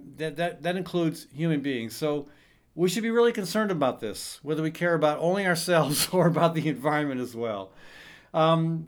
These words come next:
fossil fuels, again, a problem for so many reasons, not just because of climate change, but apparently also because of these microplastics. But I wanna, I wanna talk about the, uh, another pipeline. Yeah, I know I'm all about these pipelines.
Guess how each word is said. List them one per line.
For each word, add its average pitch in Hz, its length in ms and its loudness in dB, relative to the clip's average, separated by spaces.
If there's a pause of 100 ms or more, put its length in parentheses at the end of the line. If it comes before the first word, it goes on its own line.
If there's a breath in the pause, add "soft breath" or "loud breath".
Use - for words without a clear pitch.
fossil 240 400 8
fuels, 170 420 4
again, 160 360 0
a 147 40 -2
problem 180 360 4
for 160 80 0
so 170 240 2
many 165 160 2
reasons, 131 480 0
not 165 260 2
just 165 260 -6
because 143 200 -4
of 131 80 -6
climate 139 320 -4
change, 135 280 -6
but 135 120 -4
apparently 151 340 -4
also 151 480 2
because 143 460 -4
of 131 180 -4
these 135 240 -4
microplastics. 123 1080 -8 (480 soft breath)
But 160 100 0
I 202 60 8
wanna, 247 220 4
I 175 100 2
wanna 220 180 2
talk 220 300 2
about 151 420 2 (500 soft breath)
the, 147 300 0
uh, 151 200 -10
another 185 340 4
pipeline. 143 580 2
Yeah, 147 260 -4
I 165 120 0
know 170 100 2
I'm 170 140 4
all 175 160 4
about 175 180 -2
these 170 140 -6
pipelines. 117 600 -2